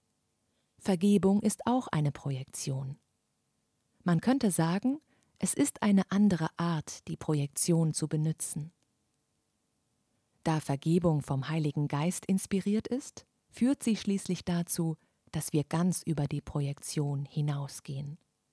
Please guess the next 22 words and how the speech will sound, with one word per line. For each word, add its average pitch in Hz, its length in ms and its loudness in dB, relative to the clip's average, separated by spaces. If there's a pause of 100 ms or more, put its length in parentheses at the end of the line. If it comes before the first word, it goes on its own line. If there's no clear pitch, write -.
(2250)
Der 160 160 0
Heilige 220 360 0
Geist 196 520 0
beginnt 190 400 0
damit, 185 480 0 (320)
dass 196 200 0
er - 160 0
uns 190 180 2
genauso 196 540 0
sieht, 170 500 -4 (180)
wie 160 120 -2
Gott - 340 -4
uns 175 240 -2
erschaffen 143 560 -6
hat. - 240 -16 (1040)
Er 196 240 4
weiß, 202 500 -2 (140)
dass 156 240 -4
wir 156 140 0
Gottes 190 440 -2
Sohn 160 300 -2
sind, 151 360 -10